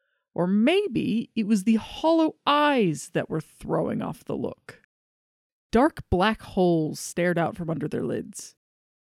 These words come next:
Connor stared back as the hairs on his arm stood up. "Why didn't they mold the eyes?" he wondered.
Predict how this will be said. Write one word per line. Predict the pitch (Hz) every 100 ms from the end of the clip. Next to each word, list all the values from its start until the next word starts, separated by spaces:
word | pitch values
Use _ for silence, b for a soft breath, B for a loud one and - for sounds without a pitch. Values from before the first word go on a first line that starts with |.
| _ _ _
Connor | - 233 233
stared | - - 208 196 147
back | 180 180 -
as | 160
the | 180
hairs | 165 175 170 165
on | 160
his | 151
arm | 160 160 165
stood | - -
up. | - - - _ _ _ _ _ _ -
"Why | - 277
didn't | 277 208 185
they | 160 196
mold | 208 226 226 185
the | 208 -
eyes?" | 226 269 262 120 65 - - - - b b _ _ -
he | -
wondered. | - - 67 -